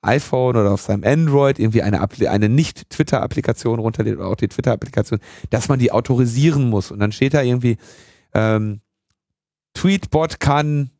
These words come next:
Nachrichten schreiben, D Ms lesen, hast du nicht gesehen. Und dann sagt, da muss man sein Passwort eingeben, okay. Und dann hat diese Applikation, ähm, mit einem, mit mehreren Authentication Tokens, einem, der die Applikation ausweist, einen, der diese,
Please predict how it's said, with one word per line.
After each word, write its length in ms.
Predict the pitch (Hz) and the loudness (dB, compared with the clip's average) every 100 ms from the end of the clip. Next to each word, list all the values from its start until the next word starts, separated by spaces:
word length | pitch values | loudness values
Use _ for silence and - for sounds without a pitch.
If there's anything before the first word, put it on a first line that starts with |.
| _ _ _ _ | _ _ _ _
Nachrichten 440 | 120 147 151 147 143 | 0 2 2 -2 -4
schreiben, 400 | - 131 135 131 | -2 0 0 0
D 140 | 127 | 2
Ms 260 | 120 123 - | 2 -2 0
lesen, 520 | 123 117 120 117 113 | 2 2 -2 -2 -2
hast 180 | 110 - | -2 -4
du 60 | |
nicht 160 | 104 - | -8 -8
gesehen. 340 | 101 - - | -12 -12 -16
Und 120 | 107 | -4
dann 260 | 110 123 120 - - _ | -2 0 -2 -8 -20 _
sagt, 260 | 123 123 - | -4 -4 -4
da 160 | 117 | -4
muss 140 | 127 127 | -2 0
man 100 | 113 | 0
sein 120 | 101 | 2
Passwort 300 | 139 160 165 | 0 0 0
eingeben, 380 | 139 131 135 123 | 0 0 0 0
okay. 340 | 123 - - _ _ - - _ | -2 -4 -6 _ _ -20 -20 _
Und 120 | - | 0
dann 220 | 123 156 143 | 2 2 0
hat 200 | 196 - | -2 0
diese 300 | 165 147 - | 0 0 0
Applikation, 1000 | 139 - 139 - 127 - 170 127 110 190 _ _ _ _ _ _ _ _ _ _ _ _ _ _ - | -4 -2 -2 0 -2 -2 -2 -2 -4 -10 _ _ _ _ _ _ _ _ _ _ _ _ _ _ -2
ähm, 360 | 113 117 117 107 | 2 2 0 0
mit 180 | 113 | -2
einem, 400 | 107 113 107 107 | 0 0 0 -4
mit 160 | 101 113 | -4 0
mehreren 460 | 117 131 127 120 - | 2 2 2 0 0
Authentication 720 | 107 110 110 - 104 - 127 | -2 -2 -4 0 0 0 -6
Tokens, 420 | - 120 202 - | -2 -2 -4 -10
einem, 420 | - 110 113 107 | 0 0 2 -2
der 120 | 110 | 0
die 180 | 101 101 | 0 0
Applikation 580 | - - - - - 143 | -2 -12 -6 -4 0 2
ausweist, 440 | 131 - 117 - | 0 2 0 0
einen, 180 | 107 110 | -4 0
der 120 | 107 | 0
diese, 360 | - 107 117 107 | -2 -6 -6 -8